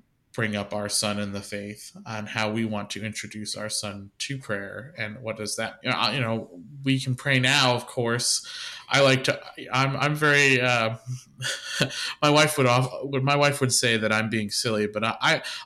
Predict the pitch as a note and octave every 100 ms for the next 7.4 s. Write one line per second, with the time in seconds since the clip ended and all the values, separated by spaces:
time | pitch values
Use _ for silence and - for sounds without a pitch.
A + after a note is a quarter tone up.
0 | F3+ G#3 G#3 F3+ D#3+ - C#3+ A#2 A#2 G2+
1 | - - G2+ G2+ - G#2+ G#2 - - -
2 | B2+ - - A#2+ C#3+ D3 F#3 F3+ D#3 C3
3 | B2+ - C#3 A#2+ A2 G#2 A#2 - C3 B2+
4 | A2 A#2 B2+ - D3 C#3+ C#3+ C#3+ D3 -
5 | D3 D3 C#3+ C#3 C#3 - C#3 C#3 C3+ -
6 | C3 B2 D#3 D#3+ G3 A3+ G#3+ F3+ C3+ A#2+
7 | A2+ G#2+ B2+